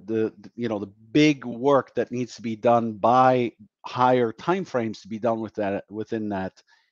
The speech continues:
initial balance. Okay, so that's that. Uh, Landau,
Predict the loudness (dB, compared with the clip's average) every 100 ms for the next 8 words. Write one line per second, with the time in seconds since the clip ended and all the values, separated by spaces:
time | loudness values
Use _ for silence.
0 | _ -10 -10 -10 -12 -8 -8 -8 -12 -18
1 | -20 -20 -16 -2 -2 -2 -10 _ _ _
2 | _ _ _ -6 -2 -2 -4 _ -20 -2
3 | 0 0 -4 -6 -2 0 -2 -6 -18 _
4 | -10 -6 -2 -2 0 -2